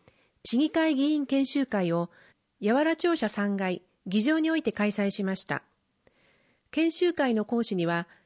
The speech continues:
弁護士の三桂敦氏を講師としてお迎えし、地方議員のコンプライアンスと初動意識について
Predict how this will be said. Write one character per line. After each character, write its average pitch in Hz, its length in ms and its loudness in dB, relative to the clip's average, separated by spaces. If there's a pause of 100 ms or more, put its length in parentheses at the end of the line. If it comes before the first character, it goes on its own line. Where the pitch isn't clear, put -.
(160)
弁 262 260 2
護 277 100 0
士 190 140 -4
の 180 200 -2 (360)
三 202 120 0
桂 277 500 0
敦 - 180 -2
氏 - 320 -2
を 170 100 2
講 240 200 0
師 - 120 -4
と 185 100 -2
し - 100 -8
て 185 80 -2
お 180 80 0
迎 180 280 -2
え - 20 -4
し、 180 300 -4 (640)
地 220 140 0
方 311 200 4
議 320 120 2
員 311 180 4
の 208 120 2
コ 262 160 -2
ン 254 60 -4
プ 294 120 -2
ラ 294 100 2
イ 285 100 0
ア 277 100 0
ン 269 60 0
ス - 140 -6
と 185 220 0 (260)
初 226 180 0
動 320 200 4
意 330 80 4
識 - 180 -2
に 202 140 4
つ - 120 -2
い 190 80 2
て - 280 -6